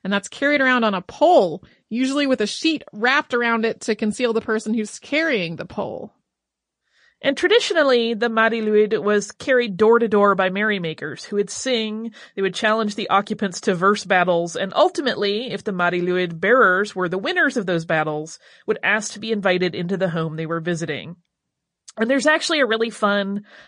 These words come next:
Speaker 2: uh, B B C film from nineteen sixty-six of this call and response of song that goes on,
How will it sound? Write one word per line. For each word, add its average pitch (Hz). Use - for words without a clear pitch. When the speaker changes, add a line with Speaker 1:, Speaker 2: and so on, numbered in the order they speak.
Speaker 2:
uh, 196
B 233
B 254
C 247
film 190
from 196
nineteen 208
sixty-six 190
of 170
this 185
call 214
and 180
response 185
of 170
song 180
that 202
goes 220
on, 220